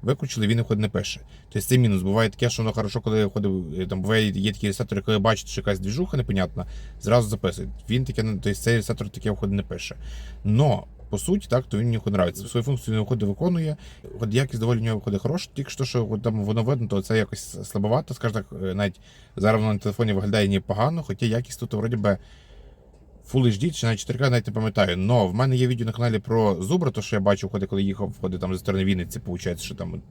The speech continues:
то от реєстратор якраз він записав. Якщо я зараз це відео знайду, то я сюди, виходить, добавлю. Або, е, в мене є на каналі, то це, виходить, якраз цей реєстратор записав. По поводу ціни на цей реєстратор я точно не пам'ятаю. В районі він обійшовся тоді з установкою двісті доларів.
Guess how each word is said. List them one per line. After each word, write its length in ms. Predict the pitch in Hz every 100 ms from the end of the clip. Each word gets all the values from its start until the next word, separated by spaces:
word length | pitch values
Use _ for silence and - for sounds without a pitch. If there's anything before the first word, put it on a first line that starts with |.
| -
то 360 | 101 92 82
от 180 | 90 90
реєстратор 480 | 98 98 95 131 113
якраз 240 | 98 104
він 120 | 113 107
записав. 360 | 98 - 87 -
Якщо 180 | -
я 40 | 131
зараз 160 | 120
це 80 | 107
відео 160 | 123 117
знайду, 240 | 110 131
то 120 | 147
я 100 | 110
сюди, 200 | 110 107
виходить, 280 | 110 101 104
добавлю. 380 | 101 92 87 85
Або, 440 | - 151 143 135 127 - - - -
е, 320 | 104 101 98
в 500 | 95 90 - - -
мене 240 | 101 120 110
є 200 | 113 95 - -
на 100 | 101
каналі, 480 | 101 110 165 175 156 131 - - - -
то 100 | -
це, 140 | -
виходить, 200 | 147 131
якраз 260 | 110 113 123
цей 120 | -
реєстратор 340 | 98 - 104 95
записав. 420 | 98 - - - - - - - - -
По 100 | 107
поводу 300 | 170 160 135
ціни 260 | - 139
на 140 | 123 104
цей 180 | 113
реєстратор 480 | 107 104 - 113 95
я 140 | 98 104
точно 240 | 110 -
не 60 | 101
пам'ятаю. 580 | 95 95 139 160 165
В 180 | 139 104
районі 380 | 110 117 147 123
він 100 | 117
обійшовся 480 | 113 101 98 123 -
тоді 200 | 104 113
з 160 | 90
установкою 600 | 107 98 - 120 117 104
двісті 300 | 95 107 -
доларів. 400 | 92 101 131 175